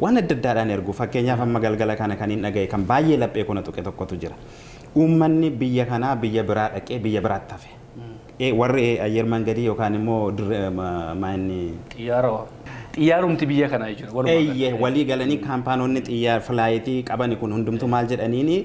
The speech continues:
Speaker 1: namoota kana galmaa tola biyya keessanitti sin deebisna jedhaniiti
Speaker 2: Yeah.
Speaker 1: labsaa jiru. Kana jechuun maal jechuudha? Ofii kassaranii, ofii biizinesiin isaanii miidhame, garuu uummata sana, uummata
Speaker 2: Uummata
Speaker 1: isaaniif
Speaker 2: sana.
Speaker 1: waa yaadaniif
Speaker 2: Yeah.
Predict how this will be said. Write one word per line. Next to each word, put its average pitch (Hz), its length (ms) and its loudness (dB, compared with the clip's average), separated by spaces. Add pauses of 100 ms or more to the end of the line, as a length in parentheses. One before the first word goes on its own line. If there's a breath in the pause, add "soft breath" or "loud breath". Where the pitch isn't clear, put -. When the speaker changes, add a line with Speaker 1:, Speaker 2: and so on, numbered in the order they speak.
(140)
Speaker 1:
namoota 143 540 2
kana 107 240 -6
galmaa 113 640 0
tola 131 340 0
biyya 120 260 2
keessanitti 117 480 0
sin 107 180 -6
deebisna 101 380 -4
jedhaniiti 98 400 -4 (240)
Speaker 2:
Yeah. 104 220 -10
Speaker 1:
labsaa 104 340 -2
jiru. - 180 -8 (600 loud breath)
Kana 165 220 4
jechuun 156 320 2
maal 151 140 4
jechuudha? 101 260 -4
Ofii 208 240 2
kassaranii, 123 580 -2 (400)
ofii 160 220 2
biizinesiin 131 500 4
isaanii 113 280 0
miidhame, 107 440 0 (160)
garuu 202 260 2
uummata 180 300 4
sana, 113 200 -2
uummata - 340 -4
Speaker 2:
Uummata 170 300 6
Speaker 1:
isaaniif 135 280 0
Speaker 2:
sana. 117 120 0
Speaker 1:
waa 113 60 2
yaadaniif 113 480 2
Speaker 2:
Yeah. - 140 -12